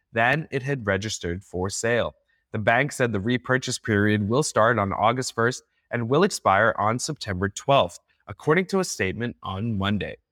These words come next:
Next up, Tesla Inc has received a second subpoena from the U S Securities and Exchange Commission over its chief executive Elon Musk's tweets in twenty eighteen about taking the company private.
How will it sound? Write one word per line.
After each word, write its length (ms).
Next 320
up, 240
Tesla 400
Inc 240
has 320
received 420
a 60
second 440
subpoena 460
from 200
the 100
U 80
S 120
Securities 640
and 300
Exchange 560
Commission 500
over 240
its 220
chief 360
executive 600
Elon 300
Musk's 500
tweets 480
in 120
twenty 360
eighteen 540
about 440
taking 420
the 80
company 460
private. 640